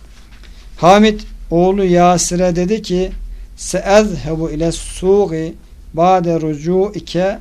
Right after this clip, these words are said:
minel medreseti. Ben senin okuldan dönüşünden sonra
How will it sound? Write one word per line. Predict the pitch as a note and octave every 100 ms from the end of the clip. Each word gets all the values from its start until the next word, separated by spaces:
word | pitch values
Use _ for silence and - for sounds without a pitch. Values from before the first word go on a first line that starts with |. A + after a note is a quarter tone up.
| - -
minel | D#3 E3 E3+
medreseti. | D3+ D#3+ D3 C3+ A2+ - D#3+ G#3 G#3+ - - - - - - - - - - - - D3
Ben | E3+ F#3+ A3+ - - - -
senin | - - - E3+ G3 G#3
okuldan | E3+ - E3+ E3+ F3+ F#3 D3+
dönüşünden | D#3+ E3+ - E3+ E3+ F3+ G3+ F#3
sonra | - D3 C3+ C#3 F3